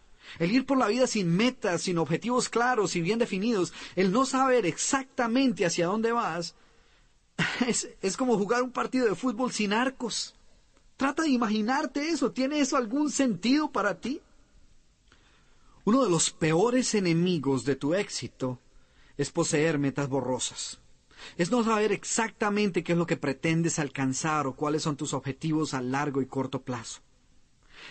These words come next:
Ambrose Bierce, en su diccionario siniestro, describía que el verdadero fanatismo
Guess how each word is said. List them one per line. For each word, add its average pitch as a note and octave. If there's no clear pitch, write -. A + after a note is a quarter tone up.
Ambrose A3
Bierce, C#3
en D3+
su D3+
diccionario D#3
siniestro, D#3+
describía F#3
que F3+
el E3+
verdadero E3
fanatismo E3